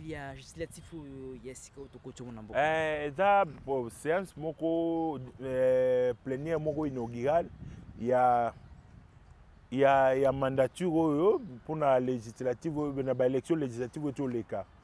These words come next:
Speaker 2: Nande do talela, ba député, bon. Cette fois-ci, na ebité to kotala, pena, parce que nous, c'est ça que force, ya nini, pour mona ke, mandature, to ba le, na nini, pouvoir législatif, et ça, ça, bientôt, ezaki, bazali na ba député ya qualité,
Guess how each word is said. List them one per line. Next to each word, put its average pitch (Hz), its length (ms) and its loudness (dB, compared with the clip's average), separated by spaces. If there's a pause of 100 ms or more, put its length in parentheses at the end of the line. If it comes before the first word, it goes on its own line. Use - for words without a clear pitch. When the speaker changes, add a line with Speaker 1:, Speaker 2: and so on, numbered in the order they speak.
(300)
Speaker 2:
Nande 190 560 -2
do 190 140 4
talela, 127 580 2 (480)
ba 139 140 2
député, 160 460 -2
bon. 139 260 0 (800)
Cette 247 160 4
fois-ci, 185 320 -4
na 170 180 4
ebité 185 380 2
to 151 100 0
kotala, 185 720 8
pena, 180 480 2
parce 185 200 -4
que 165 80 -4
nous, 247 260 -4
c'est 285 100 -4
ça 202 200 4
que 151 120 -4
force, 214 380 0
ya 151 180 2
nini, 160 360 -4
pour 175 180 -2
mona 175 340 -2
ke, 151 220 -6 (260)
mandature, 151 840 2
to 180 100 4
ba 147 200 2
le, 147 260 0
na 151 240 -4
nini, 147 460 -6 (280)
pouvoir 160 320 6
législatif, 143 680 0
et 156 80 0
ça, 180 140 4 (200)
ça, 175 220 2
bientôt, 175 340 2
ezaki, 165 260 0
bazali 156 260 0
na 175 40 0
ba 143 140 4
député 143 640 2
ya 143 160 4
qualité, 127 520 -2